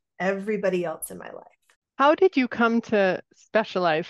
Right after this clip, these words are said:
Speaker 2: so much in helping people get over people pleasing?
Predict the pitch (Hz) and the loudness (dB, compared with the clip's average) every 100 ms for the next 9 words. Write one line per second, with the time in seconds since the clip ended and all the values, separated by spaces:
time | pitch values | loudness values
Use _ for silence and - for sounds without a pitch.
0 | - 202 180 165 - - - 190 170 175 | -2 0 2 0 -2 -6 -6 -4 -2 -2
1 | 185 190 185 180 175 170 180 - 202 202 | -2 -2 -4 -4 -2 -2 -2 0 0 2
2 | 160 156 - 175 147 - - - - 160 | 0 -2 -4 -4 -4 -8 -10 -10 -10 -12